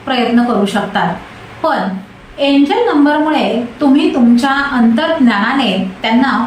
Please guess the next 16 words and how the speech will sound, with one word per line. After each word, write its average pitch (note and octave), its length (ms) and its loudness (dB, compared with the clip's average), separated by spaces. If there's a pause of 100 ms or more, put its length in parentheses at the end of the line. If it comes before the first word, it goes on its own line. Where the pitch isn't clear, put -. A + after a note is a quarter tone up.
ओळखू G3+ 320 -2
शकाल. F#3+ 360 -2 (600)
आर्थिक G#3+ 420 -2
बाबतीत G#3 440 -2 (420)
हा F#4+ 220 -2
महिना C#4 420 0 (180)
मध्यम B3 400 2
स्वरूपाचा G#3 580 -2
आहे. F#3+ 480 -2 (360)
अनपेक्षित C4 560 0 (140)
खर्च A3+ 200 0
टाळा A3+ 680 -2
आणि B3 400 0 (340)
बजेटनुसार B3 1080 0
नियोजन G#3 520 0
करा. F#3+ 360 -2